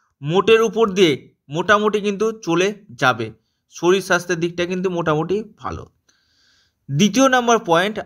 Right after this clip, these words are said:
আপনাদের আর্থিক স্থিতির জায়গা। দেখুন, আপনাদের ধনপতি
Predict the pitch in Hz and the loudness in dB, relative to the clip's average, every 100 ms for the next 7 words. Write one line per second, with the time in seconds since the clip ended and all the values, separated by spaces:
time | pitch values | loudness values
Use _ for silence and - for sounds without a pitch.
0 | _ - 165 165 190 185 247 254 _ _ | _ -4 -4 0 -2 2 0 0 _ _
1 | _ _ _ _ _ _ - 156 185 185 | _ _ _ _ _ _ -4 0 0 -2
2 | 202 - 180 156 135 - 117 113 - _ | -8 -4 -6 -4 -4 -4 -6 -8 -16 _
3 | _ _ _ 160 185 160 143 - - 147 | _ _ _ 2 2 2 -4 -10 0 0
4 | 175 - 247 202 160 165 _ _ _ _ | 0 0 2 2 0 -2 _ _ _ _
5 | 123 - 156 202 233 226 226 185 151 | -20 -6 -2 2 2 2 0 0 -6